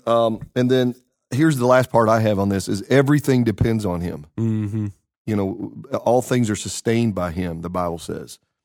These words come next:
Speaker 1: So, um, this attribute is, is, uh, is really expressed in the name Jehovah. So a lot of our, our listeners, if they're church folks, they're, they're used to the, the word Jehovah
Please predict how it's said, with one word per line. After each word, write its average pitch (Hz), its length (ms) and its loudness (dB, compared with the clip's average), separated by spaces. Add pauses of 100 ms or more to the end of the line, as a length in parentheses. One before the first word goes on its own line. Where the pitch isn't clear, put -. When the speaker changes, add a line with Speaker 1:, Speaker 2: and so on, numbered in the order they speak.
(200)
Speaker 1:
So, 113 540 0 (280)
um, 101 360 0
this 127 320 2
attribute 107 760 0
is, 101 280 -4
is, 104 600 -6
uh, 107 500 -12 (360)
is 98 160 -12
really 127 260 0
expressed 117 480 -4
in 113 100 -2
the 104 100 0
name 101 220 -2
Jehovah. 104 600 -2
So 101 220 -2
a - 20 2
lot 110 220 2
of 127 100 0
our, 110 260 0
our 104 120 -2
listeners, 104 440 -4
if 95 80 -6
they're 98 140 -2
church 113 320 -6
folks, 101 340 -4 (380)
they're, 110 200 0
they're 107 200 -2
used 107 280 -4
to 107 100 -6
the, 101 100 -4
the 101 160 -6
word 98 240 -4
Jehovah 104 800 -4